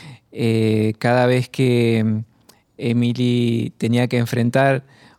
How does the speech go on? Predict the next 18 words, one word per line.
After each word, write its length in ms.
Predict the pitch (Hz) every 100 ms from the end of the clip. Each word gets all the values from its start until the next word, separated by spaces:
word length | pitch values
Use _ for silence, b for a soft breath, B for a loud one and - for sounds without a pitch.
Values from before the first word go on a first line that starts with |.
| _
un 640 | - 123 117 117 113 110 113
nuevo 220 | 127 127
tratamiento, 760 | 127 120 123 139 143 139 170 - b b b b _ -
eh, 460 | 120 107 107 107 113
junto 400 | - 120 117 117
con 280 | 117 113 113
algún 320 | 113 117 123
pastor 400 | 131 - 131 123
amigo, 440 | 127 135 139 156 - _ _ _ _ - -
tuvimos 420 | 123 113 117 117
la 580 | 117 113 110 107 110 113 _
bendición 720 | 135 117 110 110 - 123 120 117
de 400 | 110 110 107 110 B B B B B B _ -
experimentar 920 | 151 - 139 131 127 127 123 143 143
esta 480 | - - - 131 123
promesa. 440 | 117 113 - B B B - - _ -
Y 260 | 120 117
realmente 920 | 110 113 120 120 120 127 123 123 123